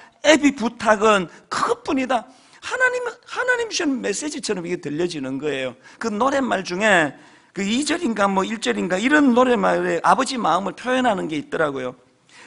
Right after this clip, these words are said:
"가뭄으로 말라 터진 논바닥 같은 가슴이라면 너는 알겠니? 비바람 몰아치는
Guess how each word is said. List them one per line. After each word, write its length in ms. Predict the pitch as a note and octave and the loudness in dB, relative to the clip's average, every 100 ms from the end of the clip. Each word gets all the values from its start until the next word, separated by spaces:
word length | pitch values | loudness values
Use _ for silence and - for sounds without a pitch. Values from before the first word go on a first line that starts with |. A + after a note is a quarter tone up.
| - | -2
"가뭄으로 520 | - A#3 A#3+ A#3 G#3 | 4 6 8 6 4
말라 380 | F#3+ G3+ G3 F3+ | 4 4 4 2
터진 480 | - F3 F#3+ F3+ - | -2 -4 -2 0 -2
논바닥 580 | D#3+ F3 G3+ C4+ C4 B3+ | 4 4 6 4 4 2
같은 460 | - - - F#3 E3+ | -2 -4 -2 -2 -2
가슴이라면 840 | - A3+ G3 F3 D#3+ D3+ D3+ C#3+ C3 - - | -2 0 2 2 2 2 2 2 -2 -6 2
너는 340 | G#3 A3 F#3 | 4 6 4
알겠니? 680 | C#3+ F3 G3 G3+ F3+ G3 - _ _ _ _ _ _ - - | 4 4 2 2 0 -4 -10 _ _ _ _ _ _ -20 -4
비바람 380 | - C#4 C#4 C#4 | 2 6 8 10
몰아치는 680 | B3 A#3+ B3 - B3 A#3 | 10 8 6 4 6 6